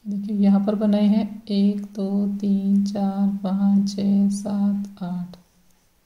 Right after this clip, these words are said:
नौ, दस, ग्यारह, बारह, तेरह, चौदह। फ़ोर्टीन times मैंने एक एक बनाया, फ़िफ़्टीन्थ में मैंने दो बनाए।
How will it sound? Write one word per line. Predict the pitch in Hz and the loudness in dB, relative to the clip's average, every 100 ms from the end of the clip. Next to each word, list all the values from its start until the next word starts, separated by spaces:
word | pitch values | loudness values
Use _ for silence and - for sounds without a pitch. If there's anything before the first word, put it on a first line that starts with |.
| _ _ _ _ _ _ _ _ _ _ _ _ _ _ - | _ _ _ _ _ _ _ _ _ _ _ _ _ _ -6
नौ, | 190 190 190 196 | -2 0 2 2
दस, | 202 196 180 196 - | 0 0 0 -2 -4
ग्यारह, | 185 190 202 202 | -4 -2 -2 -2
बारह, | 202 196 190 202 202 | 0 0 0 -2 0
तेरह, | 185 180 | 0 0
चौदह। | 185 - 151 143 - _ _ _ _ _ _ _ _ | -2 -4 -4 -6 -14 _ _ _ _ _ _ _ _
फ़ोर्टीन | 196 196 196 196 202 214 208 | -4 -4 0 4 6 4 2
times | 185 180 190 190 | 0 2 2 2
मैंने | 190 185 180 | 2 2 2
एक | 175 | 0
एक | 185 185 | -4 -4
बनाया, | 196 180 175 180 | -2 0 0 0
फ़िफ़्टीन्थ | 190 196 196 - 185 185 190 | -2 -4 -6 -4 -2 0 0
में | 185 | 0
मैंने | 175 170 202 | 0 0 0
दो | 196 160 | 0 -2
बनाए। | 165 151 147 | -4 -8 -10